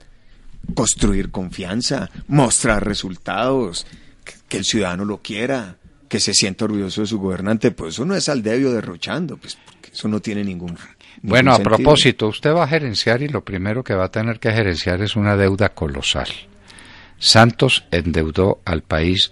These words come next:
Speaker 2: más que todos los presidentes de Colombia, desde Álvaro Uribe hasta Simón Bolívar.
Speaker 1: Y tuvo la mayor riqueza petrolera de la historia económica del país.
Speaker 2: Además,
Speaker 1: No,
Speaker 2: además.
Speaker 1: es que eso es lo grave.
Speaker 2: Ah, eh, sí,
Speaker 1: Endeudarse
Speaker 2: claro.
Speaker 1: después de ser rico.
Speaker 2: Por eso, por
Speaker 1: Eso es
Speaker 2: eso.
Speaker 1: una vergüenza.
Speaker 2: Claro, desde luego.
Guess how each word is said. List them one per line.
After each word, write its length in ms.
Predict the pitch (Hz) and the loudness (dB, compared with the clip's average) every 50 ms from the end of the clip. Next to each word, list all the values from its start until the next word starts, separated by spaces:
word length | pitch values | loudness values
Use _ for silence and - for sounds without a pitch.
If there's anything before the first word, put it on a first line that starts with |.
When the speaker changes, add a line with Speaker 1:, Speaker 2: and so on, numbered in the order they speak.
| - | -4
Speaker 2:
más 460 | - 87 87 90 92 98 95 - - - - | -2 0 2 4 4 4 2 0 -2 -2 -4
que 120 | - 80 | -6 -4
todos 320 | - - 92 92 92 95 90 | -2 0 2 2 4 4 2
los 160 | - 71 - | 0 -4 -8
presidentes 680 | - - 73 71 - - 78 78 80 82 - - 92 | -6 -6 -2 -2 0 2 2 0 0 0 -2 -4 -4
de 100 | 82 82 | -4 -4
Colombia, 480 | - - 73 71 80 80 85 92 95 90 | -4 -4 -4 0 0 0 2 2 2 2
desde 180 | 87 73 71 78 | 2 2 0 0
Álvaro 320 | 76 78 78 95 95 87 | 0 2 2 0 0 0
Uribe 460 | 82 76 76 85 85 90 90 90 - - - | 0 -2 0 2 2 4 2 2 0 -4 -6
hasta 260 | - 82 - - 76 | -4 -4 0 0 0
Simón 320 | - - 78 85 82 82 | 2 2 2 2 2 2
Bolívar. 380 | 80 95 95 98 101 85 - - | 2 2 2 2 2 0 2 8
Speaker 1:
Y 100 | - 131 | 8 8
tuvo 220 | - - 131 139 143 | 10 10 10 12 12
la 80 | 147 | 10
mayor 320 | 135 123 110 104 110 113 127 | 10 8 8 8 6 6 6
riqueza 520 | 131 135 - 151 135 131 - 147 165 185 - - | 4 4 4 4 4 4 4 0 -2 -4 -2 4
petrolera 500 | - 120 - - 107 110 117 - 147 151 | 4 4 4 6 4 6 6 6 4 4
de 180 | 139 156 156 | 4 4 4
la 80 | 165 170 | 4 4
historia 480 | 156 151 - - - 151 143 143 143 143 | 2 0 0 -2 0 2 2 4 2 2
económica 480 | 131 - 113 104 101 107 110 - 98 | 2 2 2 4 4 2 2 0 0
del 80 | 90 82 | -2 -2
país. 180 | - - - - | -2 0 4 8
Speaker 2:
Además, 600 | 110 110 110 120 131 127 107 85 - - - - - - - - | 8 10 10 10 8 8 6 6 4 2 0 -2 -6 -10 0 6
Speaker 1:
No, 80 | 117 123 | 8 8
Speaker 2:
además. 160 | 120 95 80 | 10 8 6
Speaker 1:
es 40 | 76 | 6
que 60 | - | 6
eso 140 | 123 143 208 | 8 8 8
es 40 | 202 | 8
lo 100 | 185 135 | 8 6
grave. 340 | 127 151 180 185 147 104 92 | 6 4 4 2 2 2 4
Speaker 2:
Ah, 240 | 110 117 107 101 92 | 6 6 6 6 4
eh, 140 | 82 80 | 2 4
sí, 60 | 123 143 135 120 | 6 6 6 8
Speaker 1:
Endeudarse 220 | 123 120 110 95 | 8 8 8 10
Speaker 2:
claro. 200 | - 147 175 196 | 12 10 10 10
Speaker 1:
después 320 | 214 226 196 - 196 190 | 8 4 4 4 4 4
de 100 | 208 220 | 6 6
ser 200 | 185 208 214 196 | 4 4 2 4
rico. 320 | 190 170 131 - - 95 87 85 | 4 2 0 0 -6 -12 -4 4
Speaker 2:
Por 200 | - 123 127 135 | 6 6 8 10
eso, 320 | 131 117 - - - - - _ - - | 8 8 6 2 -6 -10 -16 _ -20 -16
por 100 | - - | -12 -8
Speaker 1:
Eso 80 | 76 | -6
es 40 | 71 | -4
Speaker 2:
eso. 80 | - 107 | -2 0
Speaker 1:
una 140 | 107 113 | 0 2
vergüenza. 460 | 113 101 87 87 85 104 113 117 123 113 | 0 0 -2 -2 2 6 8 8 8 8
Speaker 2:
Claro, 240 | 101 - 107 90 | 6 2 0 -2
desde 280 | 82 92 95 92 92 85 | -4 -4 -4 -4 -4 -4
luego. 360 | 87 110 113 101 76 64 - | 0 0 0 0 0 -4 -14